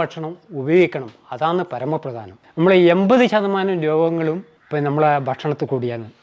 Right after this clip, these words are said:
വരു-, ഉണ്ടാകുന്നത്. ഒരു ഇരുപത് ശതമാനം മാത്രമേ മറ്റ് ഇതില്ല. അപ്പോൾ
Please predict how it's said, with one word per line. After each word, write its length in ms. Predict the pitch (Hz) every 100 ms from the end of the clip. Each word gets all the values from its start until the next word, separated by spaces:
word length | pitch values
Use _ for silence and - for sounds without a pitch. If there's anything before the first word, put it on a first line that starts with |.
| -
വരു-, 260 | 120 117 - _ 214
ഉണ്ടാകുന്നത്. 460 | 143 120 104 95 143 202
ഒരു 120 | 165 170
ഇരുപത് 240 | 165 202 214
ശതമാനം 420 | 185 160 156 147 147
മാത്രമേ 320 | 139 139 127 143 _ _ _
മറ്റ് 220 | 131 - 139 - - -
ഇതില്ല. 220 | 135 113 95 - -
അപ്പോൾ 180 | 143